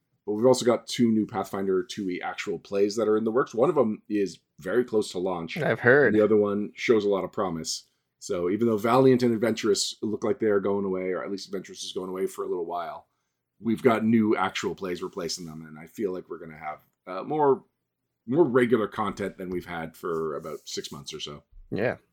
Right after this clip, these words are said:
Speaker 2: that'd be great. Yeah, I've heard of one of these. I don't know the other one, and, I mean, you don't have to talk about 'em now if we don't want to, uh, have the, the K D curse where we talk about a thing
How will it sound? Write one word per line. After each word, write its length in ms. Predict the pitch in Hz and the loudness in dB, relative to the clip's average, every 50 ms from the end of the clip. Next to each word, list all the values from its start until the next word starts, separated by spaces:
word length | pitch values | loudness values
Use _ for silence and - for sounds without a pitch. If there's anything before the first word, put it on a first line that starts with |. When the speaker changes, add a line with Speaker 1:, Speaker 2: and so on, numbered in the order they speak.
| _ _ _ | _ _ _
Speaker 2:
that'd 240 | 101 98 98 - - | -10 -8 -8 -8 -10
be 80 | - - | -12 -8
great. 260 | - 95 92 80 - - _ _ _ - _ _ _ _ | -6 -4 -4 -4 -6 -10 _ _ _ -20 _ _ _ _
Yeah, 120 | - 87 92 | -6 -2 0
I've 120 | 110 117 | 0 6
heard 180 | 135 143 147 151 | 10 10 10 10
of 80 | 143 | 10
one 220 | 135 135 143 139 127 | 8 8 8 8 8
of 100 | 117 107 | 6 6
these. 420 | 107 101 98 95 95 95 - - - | 4 2 0 0 -2 -4 -8 -8 -4
I 80 | - 113 | -2 -2
don't 140 | 120 117 120 | 0 0 2
know 100 | 113 113 | 2 4
the 160 | 110 110 107 | 4 4 4
other 180 | 104 98 95 92 | 4 4 2 0
one, 240 | 92 92 92 90 | 0 -2 -2 -2
and, 260 | 90 95 92 92 113 - _ - | -4 -4 -4 -6 -8 -12 _ -10
I 100 | 92 92 | -8 -6
mean, 220 | 95 92 92 92 | -4 -4 -4 0
you 100 | 98 101 | 2 4
don't 140 | 107 101 82 | 4 4 4
have 140 | 107 101 - | 2 2 0
to 80 | - | -2
talk 280 | - - 101 98 - - | 4 6 6 6 6 2
about 220 | 101 104 101 98 | 2 4 4 4
'em 100 | 95 104 | 4 2
now 240 | 104 104 101 95 92 | 2 4 4 4 2
if 140 | 95 - - | 2 0 -2
we 60 | 110 | -2
don't 160 | 101 101 - - | -2 -2 0 0
want 180 | 101 104 101 | -2 -2 -2
to, 180 | - - - - - - - - - - - - _ _ _ - _ _ _ _ _ _ _ | -2 -2 -4 -4 -4 -10 -20 -20 -20 -20 -20 -20 _ _ _ -20 _ _ _ _ _ _ _
uh, 260 | - 135 123 120 127 123 | 6 8 10 10 8 10
have 260 | 123 131 120 113 113 | 12 12 12 12 12
the, 320 | 117 117 113 110 107 - - | 10 12 12 12 10 8 6
the 80 | 123 117 | 0 -2
K 240 | - - 123 117 113 | 4 6 6 6 6
D 140 | 113 110 110 | 6 4 2
curse 340 | - - 113 110 104 - | 6 8 8 8 8 8
where 120 | - 107 110 | 4 4 6
we 100 | 107 104 | 6 4
talk 280 | 104 - 113 107 107 - | 6 8 8 8 10 8
about 260 | 107 104 101 101 92 | 4 6 6 6 6
a 40 | 101 | 4
thing 380 | - - 104 101 101 95 95 | 2 4 6 6 6 4 2